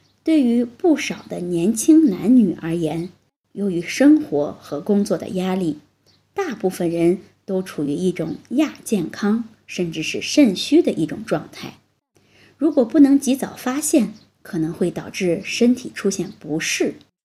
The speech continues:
所以，及时的发现肾虚是特别重要的。那么，肾虚的症状都有哪些呢？今天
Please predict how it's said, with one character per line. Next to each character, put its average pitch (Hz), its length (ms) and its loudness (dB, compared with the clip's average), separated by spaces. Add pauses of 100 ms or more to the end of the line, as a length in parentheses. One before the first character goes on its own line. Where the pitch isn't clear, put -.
(360)
所 165 220 -6
以， 160 260 -2 (320)
及 247 180 4
时 302 220 0
的 233 100 0
发 262 220 -4
现 202 240 -4
肾 214 260 0
虚 302 360 6 (240)
是 - 160 -10
特 - 200 -8
别 - 160 -8
重 165 240 -6
要 165 140 -4
的。 - 240 -20 (840)
那 254 140 -2
么， 220 300 0 (100)
肾 330 300 4
虚 294 180 0
的 269 140 2
症 240 340 4
状 214 300 -2 (220)
都 208 120 -2
有 226 180 2
哪 208 260 -2
些 240 260 4
呢？ 254 320 4 (540)
今 311 180 6
天 339 280 6